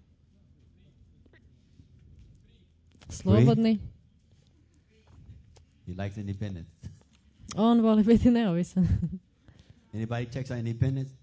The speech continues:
Speaker 1: they do not care for us, right?
Speaker 2: A ako nam netko zaustavi, e, našu neovisnost, onda ih nije
Speaker 1: A,
Speaker 2: briga za nas.
Speaker 1: enthusiastic.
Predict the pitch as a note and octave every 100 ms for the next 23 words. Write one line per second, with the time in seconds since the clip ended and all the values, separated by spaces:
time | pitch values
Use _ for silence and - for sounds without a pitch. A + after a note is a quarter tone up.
0 | - F#2 G2+ G2 F#2+ G#2+ F#2+ E2+ D#2 F2+
1 | F2+ - - - - - - - F3 F#3
2 | G3 G3 G3+ A#3 G#3+ G3+ F3+ F#3+ F#3+ G#3
3 | G#3 F#3 F3+ E3 F3 E3+ E3 D#3+ D#3 E3+
4 | F3+ F3 D#3 D3 D#3 D#3+ F3+ B3 - A#3
5 | - A3 G3+ F#3+ G3 F#3+ F3 D#3+ B2 -
6 | F3 D#3+ - B2+ B2 A#2 A2+ B2+ C#3